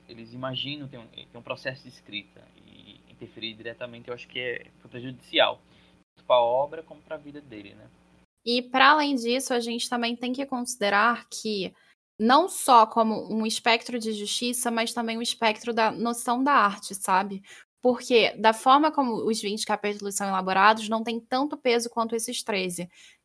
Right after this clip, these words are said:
Speaker 2: E o próprio Oscar Wilde também disse que ele escreveu essa história pra entreter a ele mesmo.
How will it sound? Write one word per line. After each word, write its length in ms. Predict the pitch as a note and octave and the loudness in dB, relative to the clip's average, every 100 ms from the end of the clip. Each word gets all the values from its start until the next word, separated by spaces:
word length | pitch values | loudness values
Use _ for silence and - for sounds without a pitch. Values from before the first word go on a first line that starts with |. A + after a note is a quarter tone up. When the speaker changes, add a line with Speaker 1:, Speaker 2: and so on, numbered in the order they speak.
| - | -2
Speaker 2:
E 160 | B3+ A3+ | 0 2
o 80 | B3+ | 2
próprio 340 | C4+ C4+ C#4 | 6 6 6
Oscar 300 | D4+ - C4 | 0 4 4
Wilde 340 | B3 A#3 A#3+ A#3+ | 8 8 6 0
também 260 | A#3+ A#3 | -2 -2
disse 360 | A#3 A3 A3+ A3 | -2 -2 -2 0
que 80 | A3+ | 0
ele 80 | A3+ | 0
escreveu 380 | A3 A3+ A3 | 0 0 0
essa 120 | A#3 A#3 | 0 -2
história 320 | - A3 A#3+ | 0 2 2
pra 240 | - A#3 | 0 0
entreter 460 | A#3 B3+ A#3 A#3+ A#3+ | -2 -2 -2 0 2
a 80 | A#3+ | 4
ele 160 | B3 | 4
mesmo. 460 | C4+ G3 G3 E3 | 2 0 -4 -8